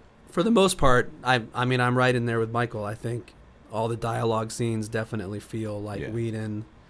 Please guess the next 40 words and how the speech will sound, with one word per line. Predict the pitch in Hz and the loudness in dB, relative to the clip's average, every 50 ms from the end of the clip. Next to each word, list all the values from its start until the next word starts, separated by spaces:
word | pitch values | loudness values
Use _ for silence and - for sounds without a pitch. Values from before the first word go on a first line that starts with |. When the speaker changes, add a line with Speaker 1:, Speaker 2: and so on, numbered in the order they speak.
| - - - - - - - - - - - | -20 -20 -20 -20 -20 -20 -20 -20 -20 -12 -6
Speaker 1:
Um, | - 123 120 117 113 107 104 104 98 98 117 127 160 - - | -2 0 0 0 0 -2 -6 -8 -8 -10 -12 -14 -16 -6 -2
Speaker 2:
I | 104 113 | 0 2
heard | 110 107 175 | 2 2 2
a | 135 | 2
lot | 98 90 90 95 101 101 | 0 0 2 2 2 2
of | 92 | 0
the | 87 | -2
dialogue | 85 87 85 82 82 80 78 | -2 -2 -2 -2 -2 -4 -6
was | 76 76 73 | -8 -10 -10
re-, | 76 80 76 71 73 - - - | -10 -10 -10 -10 -10 -12 -14 -14
was | 82 80 82 85 80 76 - - | -12 -6 -4 -4 -4 -6 -6 -8
rewritten. | 90 87 78 78 78 - 60 58 - - - - - - - | -8 -8 -6 -8 -8 -10 -12 -18 -20 -20 -20 -20 -20 -10 -2
Speaker 1:
Yeah, | - 147 135 117 90 92 127 | 2 2 2 2 0 0 2
and | 143 156 151 147 156 160 - | 2 2 0 -2 -6 -6 -4
he | 113 131 175 | 0 2 4
was | 180 175 165 147 127 | 4 4 4 2 2
hired | 110 135 139 151 165 165 156 151 - | 2 4 6 6 8 6 4 4 0
to | 127 | -4
do | 117 104 123 135 156 | -4 -2 0 0 0
that | 143 127 117 113 110 110 104 - - - - - - - - - - - - - - - - | 2 0 0 0 0 0 -2 -6 -10 -18 -20 -20 -20 -20 -20 -20 -20 -20 -20 -20 -20 -14 -6
when | 143 131 143 147 139 131 | 0 2 2 4 4 2
Zack | 120 127 123 117 117 | 2 2 2 2 0
Snyder | - - 123 127 135 127 110 | -2 0 2 2 4 2 2
was | 104 104 - | -2 -4 -6
still | - - 120 107 | -4 -4 -4 -4
on | 101 98 98 101 | -4 -6 -8 -8
board. | 107 110 110 107 95 90 110 - - - - - - - | -8 -6 -6 -6 -8 -10 -14 -18 -20 -20 -20 -20 -12 -10
Speaker 2:
Yes. | 95 73 - - 113 | -8 -8 -8 -6 -6
Speaker 1:
Before | 120 117 113 - - 117 113 113 117 117 110 | -4 -4 -4 -4 -4 -2 0 0 0 -2 -2
his | 107 113 104 - | -4 -6 -8 -6
tragedy | - - 110 110 107 107 101 101 | -6 -4 -4 -4 -4 -6 -10 -10
happened. | 101 110 120 - - 165 - | -12 -12 -14 -16 -18 -18 -12
So | - - - 127 120 113 | -8 -4 -2 0 0 0
Speaker 2:
Mm-hmm. | 82 78 71 87 85 82 - - - - - - - - - - - - - - - - - | -2 -6 -10 -12 -16 -16 -18 -20 -20 -20 -20 -20 -20 -20 -20 -20 -20 -20 -20 -20 -20 -8 0
Speaker 1:
that | - 135 123 117 | 2 2 2 4
made | 123 117 113 113 | 2 0 0 -2
sense. | - - 135 113 110 104 - - | -2 -2 -2 -2 -2 -6 -8 -8
Like, | 117 107 98 95 - - - - | -6 -6 -6 -8 -10 -14 -14 -12
Speaker 2:
Yeah. | - 87 - - - - 117 - - - - | -12 -12 -12 -12 -16 -18 -20 -20 -20 -14 -6
Speaker 1:
um, | - 120 117 117 113 107 104 98 95 | -4 -2 -2 0 -2 -4 -6 -8 -10